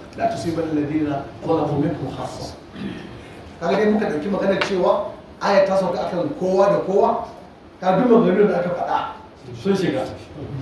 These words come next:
Don wa'in duk abin da aka faɗa ya shiga cikin kowa da kowa. Ko ba haka ba? Da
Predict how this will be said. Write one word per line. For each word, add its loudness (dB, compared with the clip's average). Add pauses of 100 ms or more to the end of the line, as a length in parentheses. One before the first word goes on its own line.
Don 2 (520)
wa'in 2
duk 2
abin 0
da 4
aka 2
faɗa 2
ya 4
shiga 4
cikin -2
kowa 4
da 2
kowa. -4 (480)
Ko 2
ba 2
haka 2
ba? 2 (600)
Da 0